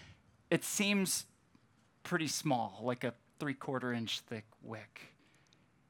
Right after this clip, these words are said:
And it might feel like we're missing out on the bigger issues and we're just kind of together.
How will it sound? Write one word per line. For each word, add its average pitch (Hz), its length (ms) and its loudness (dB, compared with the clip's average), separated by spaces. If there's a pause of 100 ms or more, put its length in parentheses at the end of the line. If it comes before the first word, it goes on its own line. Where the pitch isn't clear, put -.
(140)
And 165 60 6
it 196 60 8
might 269 180 10
feel 254 240 8
like 226 160 10
we're 190 100 8
missing 220 360 6
out 208 120 8
on 185 80 8
the 160 80 6
bigger 214 520 6
issues 156 560 4
and 139 160 4 (1900)
we're 139 80 -6
just 190 320 -4 (580)
kind 175 200 -2
of 170 80 -2
together. 165 420 -4